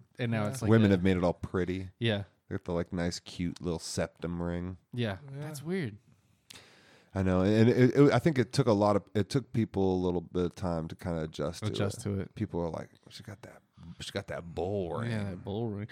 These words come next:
Speaker 1: Well, it depends if they do, like, a bar, if they do what they, whatever they do there. Like, if it's just a tasteful little ring and not, like, some big fucking
Speaker 3: Mm.
Speaker 1: knocker,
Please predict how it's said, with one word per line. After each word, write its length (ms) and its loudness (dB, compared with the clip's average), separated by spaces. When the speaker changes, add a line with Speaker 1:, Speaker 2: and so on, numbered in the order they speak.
Speaker 1:
Well, 100 6
it 80 6
depends 380 -4
if 120 -12
they 120 -8
do, 140 -8
like, 160 -6
a 80 -6
bar, 560 0
if 120 -8
they 120 -10
do 120 -10
what 180 -8
they, 100 -8
whatever 360 -6
they 160 -10
do 240 -8
there. 260 -8
Like, 220 -12
if 120 -12
it's 120 -12
just 160 -14
a 40 -8
tasteful 560 -8
little 260 -6
ring 400 -4
and 120 -10
not, 160 -8
like, 140 -14
some 240 -12
big 200 -8
fucking 340 -8
Speaker 3:
Mm. 40 -8
Speaker 1:
knocker, 500 -8